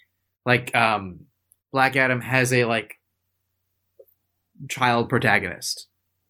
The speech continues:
you know, to, like, humanize him in a way. And, like, oh, he's gonna, like, befriend the kid kind of thing.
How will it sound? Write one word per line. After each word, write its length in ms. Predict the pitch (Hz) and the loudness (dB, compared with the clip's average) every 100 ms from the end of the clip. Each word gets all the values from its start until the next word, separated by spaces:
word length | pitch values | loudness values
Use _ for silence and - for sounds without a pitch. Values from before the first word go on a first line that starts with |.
| _ _ | _ _
you 60 | 104 | -2
know, 240 | 95 92 - - - | 0 0 -6 -14 -2
to, 100 | 107 | 2
like, 220 | 98 95 - _ _ _ _ | 2 0 -6 _ _ _ _
humanize 640 | - - 139 117 101 87 90 | -12 -2 0 2 0 -2 -6
him 200 | 90 - _ - | -8 -12 _ -6
in 80 | 110 | -2
a 80 | 95 | 0
way. 240 | 92 - | 0 0
And, 140 | 98 | -2
like, 160 | 101 123 | -2 -2
oh, 300 | 190 139 107 | 2 2 2
he's 180 | 120 123 | 0 2
gonna, 180 | 123 117 | 2 2
like, 260 | 117 - | 0 -2
befriend 440 | 135 123 131 127 131 | 0 0 2 2 2
the 40 | |
kid 320 | 127 110 80 | 2 0 0
kind 200 | 101 92 | -4 -4
of 80 | 95 | -4
thing. 260 | 92 - | -6 -8